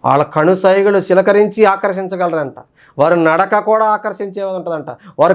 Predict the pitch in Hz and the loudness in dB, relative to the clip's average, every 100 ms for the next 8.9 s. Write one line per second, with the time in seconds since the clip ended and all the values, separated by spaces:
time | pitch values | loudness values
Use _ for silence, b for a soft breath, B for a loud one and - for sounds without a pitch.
0 | 185 180 180 220 214 185 196 226 226 226 | 0 -4 0 2 2 0 0 0 0 0
1 | 208 214 240 233 233 233 233 233 226 226 | 0 2 0 -2 -4 -2 -2 -2 -4 -2
2 | 220 220 - - _ _ _ _ _ - | -2 -4 -10 -16 _ _ _ _ _ -14
3 | 123 151 156 156 156 160 156 160 175 180 | -2 2 2 2 4 4 4 2 0 -2
4 | 180 - 180 170 180 185 185 196 185 165 | -2 0 0 4 4 4 0 0 2 2
5 | 185 196 190 202 185 190 196 208 202 202 | 2 -2 0 -2 0 -2 2 0 0 -2
6 | 185 180 196 196 214 208 214 208 - 254 | 0 2 2 2 0 2 0 0 -2 -8
7 | 196 196 202 226 233 233 233 233 220 208 | -2 2 4 4 2 2 0 0 0 0
8 | 202 202 196 190 170 160 160 131 | 2 0 2 2 4 6 4 2